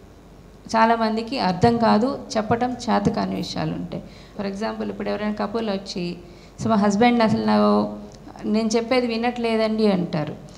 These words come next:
"So నువ్వు ఎప్పుడైనా కరెక్ట్గా చెప్పావా నాకు చెప్ప-, నాకు అర్థం చేసుకోవడానికి?" అంటారు. So అక్కడ మళ్ళీ ఏ రకంగా చెప్పొచ్చు?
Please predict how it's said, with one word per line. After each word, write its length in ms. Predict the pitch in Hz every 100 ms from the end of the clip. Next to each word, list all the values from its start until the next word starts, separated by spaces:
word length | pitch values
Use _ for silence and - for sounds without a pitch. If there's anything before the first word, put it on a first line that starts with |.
| - -
"So 100 | 262
నువ్వు 220 | 262 269
ఎప్పుడైనా 320 | 269 285 294
కరెక్ట్గా 380 | 277 247 247 277
చెప్పావా 540 | 269 247 - 247 262
నాకు 220 | 254 233 -
చెప్ప-, 260 | 220 -
నాకు 240 | 233 220 214
అర్థం 260 | 202 247
చేసుకోవడానికి?" 680 | 240 220 - 208 202 202 208
అంటారు. 440 | 208 180 175 160 151 - - - -
So 40 | -
అక్కడ 480 | - 220 - 311
మళ్ళీ 600 | 339 285 262 277 311 294 - - - - - -
ఏ 160 | 269 302
రకంగా 460 | 311 311 311 302
చెప్పొచ్చు? 760 | 294 262 - - - - -